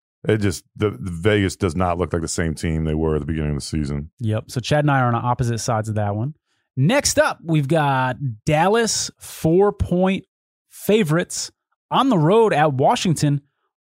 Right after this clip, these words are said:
Speaker 2: Washington's playing a little bit better, aren't they?
Speaker 1: Mm-hmm.
Speaker 2: Washington, they kinda control their own destiny. I mean, they're, they're in the, the, uh, a playoff spot right now. So in terms of a motivation factor, Dallas is obviously gonna be motivated as well because,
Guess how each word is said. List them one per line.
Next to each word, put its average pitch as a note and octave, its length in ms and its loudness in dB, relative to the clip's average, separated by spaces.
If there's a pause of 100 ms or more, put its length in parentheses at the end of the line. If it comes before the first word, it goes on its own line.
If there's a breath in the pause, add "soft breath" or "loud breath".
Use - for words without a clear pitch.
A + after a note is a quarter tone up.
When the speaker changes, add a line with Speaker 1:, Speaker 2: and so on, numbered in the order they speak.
(100)
Speaker 2:
Washington's A3+ 720 -2
playing A#3+ 300 -6
a B3+ 40 -2
little C4+ 180 -2
bit E4+ 140 -6
better, D3+ 280 2
aren't C3 220 0
they? A2 180 0
Speaker 1:
Mm-hmm. F2 320 0
Speaker 2:
Washington, D#3+ 800 0 (500)
they A3 160 -2
kinda D3+ 320 0
control G3 320 0
their A3 100 2
own A3 140 2
destiny. G3+ 600 0 (140)
I D3 80 2
mean, C#3 140 4
they're, E3 280 2
they're F3+ 220 0
in A#3+ 140 2
the, C3 280 0
the, C3+ 160 -4
uh, C3 280 -2
a C3+ 60 -2
playoff G3 360 -2
spot G2+ 360 -2
right A2 160 -2
now. A2 280 -2 (360 soft breath)
So E3 220 2
in C#3+ 100 2
terms B3 280 0
of G3 60 2
a D#3 40 2
motivation D#3+ 600 2
factor, C#3 500 0 (300 soft breath)
Dallas G3+ 320 2
is E3 80 0
obviously D#3+ 400 2
gonna D3 100 0
be D3 60 2
motivated C#3+ 400 2
as A2 120 0
well B2+ 240 2
because, A#2+ 520 -2